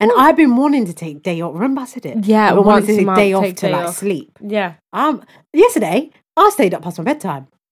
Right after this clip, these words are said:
Speaker 1: I'm bored out
Speaker 2: I'm
Speaker 1: of my
Speaker 2: up
Speaker 1: nut.
Speaker 2: watching stuff.
Speaker 1: <laughs> I went to bed almost, like,
Speaker 2: And I'm up
Speaker 1: one A M.
Speaker 2: early.
Speaker 1: Yeah, yeah, yeah.
Speaker 2: I'm up early. I was up at eight thirty, went and did the food shopping with Dad, come home,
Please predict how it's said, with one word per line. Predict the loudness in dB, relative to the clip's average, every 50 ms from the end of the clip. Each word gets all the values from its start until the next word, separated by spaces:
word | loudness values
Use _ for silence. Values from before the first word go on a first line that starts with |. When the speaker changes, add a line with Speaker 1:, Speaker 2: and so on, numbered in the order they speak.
| -6 0 2
Speaker 1:
I'm | 4 4 4 0 -4 -8 _ _ _ _
bored | 4 6 6 8 8 6 6 4 2 0 0
out | 2 4 4 4
Speaker 2:
I'm | 4
Speaker 1:
of | 4
my | 4 4 4
Speaker 2:
up | 4
Speaker 1:
nut. | 2 2 4 4 4
Speaker 2:
watching | 2 2 4 4 4 4 2
stuff. | -2 -8 -4 2 4 4 6 6 6 4 2
Speaker 1:
<laughs> | 0 -2
I | -4 -2
went | -2 2
to | 4 2
bed | 2 2 2 0 0 0
almost, | -2 -4 -4 -4 -2 -4 -4 -4 -4
like, | 0 2 2
Speaker 2:
And | 4 4
I'm | 4
up | 4 6 4 4 4
Speaker 1:
one | 2
A | 2
M. | 4 4 4 4 4 4
Speaker 2:
early. | 2 2 2 0 0 -2 -6 -12 _ _ -6
Speaker 1:
Yeah, | -2 0 2 2 4 4 2 2 0 0
yeah, | 0 0 0
yeah. | 0 0 0 0 -2 -2 -4 -6 -10 _ -2
Speaker 2:
I'm | 0 0 0
up | 0 0 0
early. | 0 2 2 2 2 0 -2 -4 -4
I | -4 -4
was | -4 -6 -6 -6
up | -8 -8 -6 -8
at | -6
eight | -4 -4 -4 -6 -6
thirty, | -6 -6 -6 -6 -6 -8 -8 -8
went | -6 -8 -8 -8
and | -10 -12
did | -12 -12 -12
the | -12
food | -12 -10 -10 -10 -10 -10
shopping | -10 -10 -10 -10 -10 -12 -12
with | -12 -12 -10
Dad, | -8 -6 -4 -4 -6 -6 -10
come | -12 -10 -8 -8 -8 -8
home, | -10 -8 -8 -8 -6 -8 -10 -12